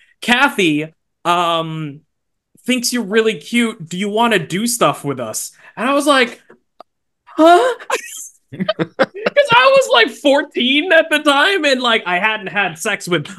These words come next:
a single person yet. And I was like, I don't know if the first time that I have sex, I wanna be, like, with my buddy, <laughs> with her,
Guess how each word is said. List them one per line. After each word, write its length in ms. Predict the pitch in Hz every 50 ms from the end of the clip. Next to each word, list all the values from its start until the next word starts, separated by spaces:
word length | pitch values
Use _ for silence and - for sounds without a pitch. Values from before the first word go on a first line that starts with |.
| 160 -
a 100 | 180 180
single 580 | - - - - 147 160 196 190 262 277 269
person 460 | 240 254 262 262 294 302 339 294 277 240
yet. 300 | 269 294 349 359 359 226
And 120 | 233 247
I 60 | 302 302
was 140 | 320 320
like, 160 | 392 302 - _
I 60 | _ 339
don't 300 | 494 554 523 466 359 339
know 180 | 330 339 294
if 120 | 262 269 -
the 100 | 240 233
first 360 | - 240 240 269 330 - -
time 260 | 220 214 247 254 220
that 100 | 202 190
I 140 | 202 214 220
have 220 | 220 214 202 196 180
sex, 440 | - - 214 226 208 - - - - - - 185 156
I 140 | 156 180 190
wanna 280 | 214 226 226 220 196 180
be, 260 | 151 170 196 214 214 208
like, 400 | 196 185 170 160 151 - - _ _ _ _ _ _ _ _ _ _ _ _ _ _ _ _ _ _ _ _
with 480 | 131 135 139 147 175 208 220 170 170 175
my 180 | 175 180 175 170
buddy, 640 | 151 127 165 170 180 180 175 160 147 139 143 - _
<laughs> 80 | _ _
with 760 | 202 226 - - 294 277 - - - 311 294 269 247 233 - 240
her, 220 | 247 233 175 147